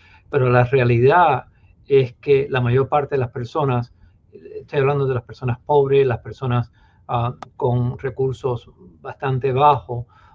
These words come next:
ah, que sufren de la situación donde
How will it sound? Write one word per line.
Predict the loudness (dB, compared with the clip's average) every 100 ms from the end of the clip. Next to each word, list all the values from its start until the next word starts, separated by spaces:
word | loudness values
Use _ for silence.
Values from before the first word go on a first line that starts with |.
| -6
ah, | -2 -2 -4 0
que | 0 0 -4 -14
sufren | -8 -8 -4 -4 -4 -2
de | -2 -4 -6 -6
la | -8
situación | -8 -10 -6 -4 -2
donde | -2 -2 -2